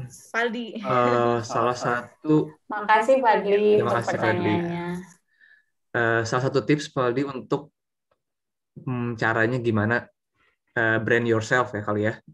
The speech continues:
Speaker 2: Gimana caranya bahwa kalian tuh, oh, ternyata kalian tuh kompeten. Salah satunya adalah buatlah portfolio. Maksudnya, selama masa kalian studi, coba bikin research project sama teman-teman kalian. Ini kalau di I T ya, saran saya.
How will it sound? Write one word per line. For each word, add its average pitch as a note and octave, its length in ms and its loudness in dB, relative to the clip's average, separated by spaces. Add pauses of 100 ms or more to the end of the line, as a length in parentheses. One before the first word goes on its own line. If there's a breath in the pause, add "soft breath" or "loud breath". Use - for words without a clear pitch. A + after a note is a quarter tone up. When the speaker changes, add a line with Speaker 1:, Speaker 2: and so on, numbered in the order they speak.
(300)
Speaker 2:
Gimana A#2+ 240 0
caranya B2 240 2
bahwa A#2 240 0
kalian A#2 240 2
tuh, - 80 -4
oh, D#3 80 0
ternyata A2+ 320 -6
kalian A#2+ 160 -2
tuh C#3+ 100 -8
kompeten. G#2 540 -4
Salah A2+ 240 -4
satunya B2+ 480 0
adalah B2+ 240 0
buatlah C3+ 320 2
portfolio. B2 640 0 (160)
Maksudnya, A#2 560 -4 (480 soft breath)
selama B2+ 320 2
masa - 80 -4
kalian B2 320 2
studi, C#3 560 2 (320)
coba B2 320 0
bikin B2+ 240 -4
research A2 320 -6
project A2+ 400 0
sama A2 160 -2
teman-teman G#2 400 -2
kalian. G#2 400 2
Ini A#2 80 -4
kalau A#2 160 0
di A2 80 -2
I G2+ 160 -2
T A2 160 -2
ya, G#2 80 -2
saran G2 240 -4
saya. G2 240 -8